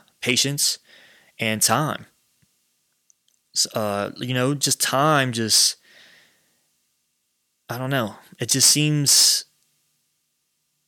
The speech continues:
it seems long, but it also goes fast at the same time. You know what I mean? Like, when I look into the future and I want something to happen, it seems like it's taking forever. But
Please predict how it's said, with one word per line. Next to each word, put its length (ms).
it 200
seems 240
long, 640
but 80
it 60
also 260
goes 280
fast 380
at 80
the 60
same 260
time. 320
You 120
know 80
what 40
I 40
mean? 320
Like, 500
when 100
I 40
look 140
into 200
the 60
future 440
and 100
I 60
want 200
something 200
to 60
happen, 580
it 100
seems 220
like 120
it's 100
taking 240
forever. 680
But 480